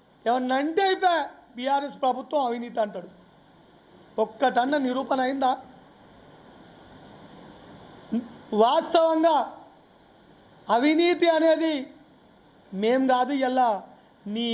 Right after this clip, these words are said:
ఎంబడి ఉన్న నీ అనుచర వర్గం అవినీతి అనకొండలను ఇలా మీరు ఎంబడి పెట్టుకొని ఇలా అవినీతి గురించి మాట్లాడుతుర్రు.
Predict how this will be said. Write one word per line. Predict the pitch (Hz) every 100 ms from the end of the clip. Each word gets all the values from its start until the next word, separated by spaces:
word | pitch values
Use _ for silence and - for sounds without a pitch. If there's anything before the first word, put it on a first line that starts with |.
| 233
ఎంబడి | 254 294 294 285
ఉన్న | 294 311 269 - - _ _ _ _ _ _ -
నీ | 220 294 302 277 220
అనుచర | 302 330 359 330
వర్గం | 320 330 320 269 214 - _ _ _ _ _ _ _ _ _ _ _ _ _ _ _ _ _ _
అవినీతి | 214 269 320 311 359 381 359 330
అనకొండలను | 302 339 349 359 392 370 349 285 233 - _ _ _
ఇలా | 240 269 262
మీరు | 262 254 233
ఎంబడి | 247 294 302
పెట్టుకొని | 294 302 302 370 381 - - _ _ _ _ _ _ _ _ _ _ _ _ _ - - -
ఇలా | 254 254
అవినీతి | 240 269 277 247
గురించి | 247 240 233
మాట్లాడుతుర్రు. | 220 226 208 208 170